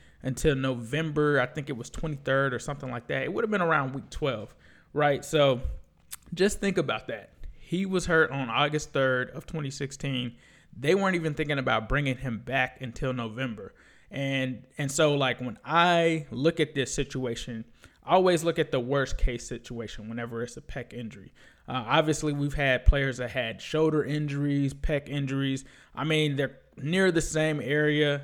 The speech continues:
I, I don't know, you know, the specifics in terms of the rehab between them, but this isn't the first time we've dealt with pec injuries. You know, Billy Price hurt his, and even though he was able to come back, he still stated, you know, the next season that he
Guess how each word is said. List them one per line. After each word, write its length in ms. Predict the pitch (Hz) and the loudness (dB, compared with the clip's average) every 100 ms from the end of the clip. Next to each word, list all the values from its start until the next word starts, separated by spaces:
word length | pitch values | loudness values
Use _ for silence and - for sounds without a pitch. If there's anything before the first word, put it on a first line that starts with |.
| - | -8
I, 260 | - 127 127 | -6 -2 2
I 40 | |
don't 220 | 156 151 | 2 2
know, 320 | 147 151 147 139 | 2 4 4 4
you 120 | 131 | -2
know, 180 | 123 101 | -4 -6
the 100 | 120 | -8
specifics 580 | - - 156 151 139 | -8 -2 -2 -2 -8
in 80 | 127 | -8
terms 320 | - 143 139 | -8 -8 -6
of 80 | 139 | -10
the 100 | 123 | -10
rehab 600 | 120 143 135 135 135 120 | -6 -2 0 2 0 -2
between 400 | 120 - 143 143 | -8 -8 -6 -4
them, 180 | 135 131 | -4 -4
but 220 | 123 123 - - - | -6 -8 -14 -20 -8
this 160 | 147 175 | -4 -2
isn't 200 | 165 139 | -2 -2
the 80 | |
first 240 | 135 139 147 | 0 0 0
time 180 | 135 131 | -2 -2
we've 160 | 120 | -2
dealt 160 | 123 104 | -2 -2
with 120 | 117 | 6
pec 240 | - 127 120 | 6 6 -2
injuries. 400 | 110 104 110 120 | -6 -6 -8 -8
You 100 | 123 | -8
know, 240 | 113 110 - - - | -8 -10 -14 -20 -2
Billy 240 | 147 147 139 | 0 0 6
Price 360 | - 127 127 | 6 6 2
hurt 220 | 139 127 | 2 -2
his, 500 | - 151 147 139 139 - - _ - | 0 2 4 2 -4 -16 -20 _ -12
and 600 | 143 143 139 135 135 135 - - | -6 -2 0 0 -2 -6 -12 -4
even 320 | 185 175 160 | 0 2 2
though 220 | 156 151 | 4 4
he 100 | 143 | 2
was 160 | 170 143 | 0 0
able 160 | 139 113 | 0 0
to 60 | |
come 340 | - 151 123 120 | -6 -6 -4 0
back, 380 | 156 156 143 | 4 4 4
he 100 | - | -2
still 340 | 147 - 156 143 | -8 -2 0 0
stated, 600 | - 139 139 131 131 - - _ - | -2 0 0 0 -4 -10 -20 _ -10
you 100 | 135 | -6
know, 160 | 120 | -4
the 100 | 117 | -6
next 300 | 131 151 147 | -2 -2 -2
season 320 | 151 139 135 127 | -2 -2 -2 -2
that 160 | 117 | -2
he 280 | 143 143 | -4 -6